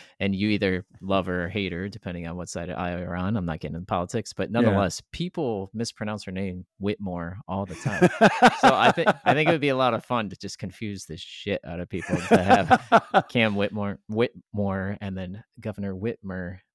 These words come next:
Speaker 1: that
Speaker 2: Yeah.
Speaker 1: everybody pronounces incorrectly Whitmore. So
Speaker 2: Get some
Speaker 1: um,
Speaker 2: shirts and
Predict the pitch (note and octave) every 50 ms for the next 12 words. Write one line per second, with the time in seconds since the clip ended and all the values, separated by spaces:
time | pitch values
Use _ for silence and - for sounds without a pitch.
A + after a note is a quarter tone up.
0 | _ - A#2 A2+ A2 G#2 G#2 G2 F#2 F2+ G2+ G2 F#2+ F#2+ F#2 - - F#2+ F2+ E2+
1 | F2 - - D#2+ E2 D#2+ - D#2 E2+ - - E2+ D#2+ _ - D#2+ E2 D#2+ D#2 A#1
2 | C#2+ D2 C#2 F2 F#2 - - C#2+ - - _ _ _ - - - - - - _
3 | _ _ - B2+ - - G#2+ G2 - - - B2+ A#2+ A#2+ A#2+ A#2+ A2 - - -
4 | G2+ F#2+ F#2 F2+